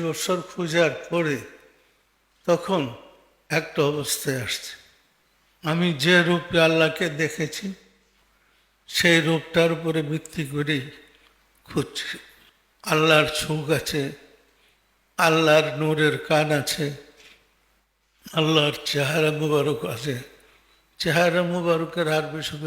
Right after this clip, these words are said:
ওয়াজহুল্লাহ, আল্লাহর চেহারা। তো চেহারা তো আর নিরাকার হতে পারে না।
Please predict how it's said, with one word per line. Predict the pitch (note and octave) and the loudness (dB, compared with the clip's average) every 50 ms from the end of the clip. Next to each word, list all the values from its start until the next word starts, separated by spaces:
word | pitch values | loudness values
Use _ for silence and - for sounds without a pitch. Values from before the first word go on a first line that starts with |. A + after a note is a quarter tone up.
| D3 D#3 D#3 | -4 0 2
ওয়াজহুল্লাহ, | E3+ E3+ D3+ C#3 C#3 A#2 C#3 C#3 A2+ A2 G#2+ G2+ - - - - _ _ _ _ _ - - - - _ _ _ _ _ - | 4 4 2 2 -2 -8 -8 -8 -10 -10 -12 -14 -16 -16 -18 -20 _ _ _ _ _ -20 -20 -20 -20 _ _ _ _ _ -2
আল্লাহর | - D3 D3+ D3+ D3+ C#3+ C3+ - - - | 0 2 2 4 2 2 0 0 -4 -6
চেহারা। | - B2+ - B2+ A#2 A#2+ - - - - - _ _ _ _ _ _ _ _ _ _ _ _ _ _ _ _ - | -6 -6 -6 -6 -8 -8 -12 -14 -16 -18 -20 _ _ _ _ _ _ _ _ _ _ _ _ _ _ _ _ -10
তো | - D3+ D3 - - | -10 -10 -8 -6 -2
চেহারা | - D#3+ D3 D#3+ E3+ D#3+ E3+ F3+ | 0 2 4 4 4 4 4 2
তো | D#3 - - E3+ | 0 2 0 0
আর | E3 D#3+ D#3 | 0 2 0
নিরাকার | E3 F3 D#3 E3+ E3 C#3+ E3 D3 A#2 C3 | 2 4 6 6 6 6 4 0 0 0
হতে | D3+ - - E3+ D3 C#3+ | -6 -6 -4 -6 -2 -2
পারে | D3+ D3+ D3+ D3+ C3 | -2 -2 -4 -6 -8
না। | B2 | -10